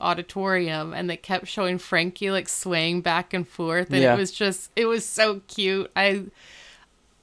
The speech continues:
Speaker 1: I don't feel like they were necessarily completely true to their characters, but that wasn't the point of them being there. The point
Speaker 2: Right.
Speaker 1: of them being there was just to have them back,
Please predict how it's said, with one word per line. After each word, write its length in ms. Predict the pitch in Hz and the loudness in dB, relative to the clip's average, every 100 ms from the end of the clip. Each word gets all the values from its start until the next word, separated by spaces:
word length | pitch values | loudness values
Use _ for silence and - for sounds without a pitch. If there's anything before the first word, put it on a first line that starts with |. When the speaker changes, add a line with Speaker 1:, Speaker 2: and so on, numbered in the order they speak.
| _ _ _ - | _ _ _ 0
Speaker 1:
I 120 | 226 | 2
don't 380 | 220 190 220 226 | 2 2 0 0
feel 180 | - 226 | -2 2
like 220 | 220 208 | 2 0
they 140 | 214 208 | -4 -2
were 100 | 196 | 0
necessarily 640 | 196 190 - 214 202 190 | -2 -2 -6 -4 -2 -2
completely 540 | 185 180 - 202 196 | -6 -16 -6 -6 -4
true 220 | 190 - 190 | -6 -6 -6
to 80 | 185 | -4
their 180 | 185 | -4
characters, 920 | 175 - 233 233 233 - 233 233 226 - - | -6 -4 -2 -2 -4 -6 -2 -2 -4 -10 -4
but 340 | 202 185 - _ _ | 2 2 0 _ _
that 240 | - 185 - | 0 0 0
wasn't 340 | 196 185 185 | -4 -2 -4
the 100 | 180 | -6
point 340 | 175 170 170 175 | -6 -6 -4 -6
of 140 | 165 | -6
them 200 | 165 160 | -4 -4
being 320 | 151 165 170 | -4 -2 -2
there. 220 | 170 170 | -2 -2
The 100 | 165 | -4
point 240 | 165 127 110 | -4 0 2
Speaker 2:
Right. 100 | 185 | 2
Speaker 1:
of 60 | |
them 220 | 170 170 160 | 0 -2 -2
being 260 | 160 165 | -2 -2
there 160 | 160 156 | -2 -4
was 160 | 156 | -6
just 320 | - 156 151 - | -6 -8 -6 -8
to 60 | |
have 260 | 156 156 147 | -4 -4 -4
them 180 | 156 147 | -8 -2
back, 480 | 151 160 185 - | 0 2 0 -6